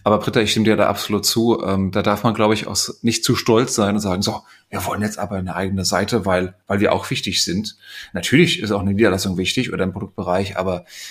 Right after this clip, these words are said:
ne, de facto hast du meistens nicht die Kompetenzen oder die Ressourcen, um sowas noch pflegen zu können. Vor allen Dingen nachhaltig. Du willst nicht einfach nur was bauen, damit es einmal steht, sondern du willst ja, wie du sagst, langfristig kommunizieren und dein Branding hier positiv beeinflussen.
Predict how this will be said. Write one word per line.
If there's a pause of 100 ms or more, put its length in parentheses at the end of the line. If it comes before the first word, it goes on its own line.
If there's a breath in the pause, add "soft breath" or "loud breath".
(100)
ne,
de
facto
hast
du
meistens
nicht
die
Kompetenzen
oder
die
Ressourcen,
um
sowas
noch
pflegen
zu
können. (240 loud breath)
Vor
allen
Dingen (120)
nachhaltig. (240)
Du
willst
nicht
einfach
nur
was
bauen,
damit
es
einmal
steht,
sondern
du
willst
ja,
wie
du
sagst,
langfristig
kommunizieren (280 loud breath)
und
dein
Branding
hier
positiv
beeinflussen.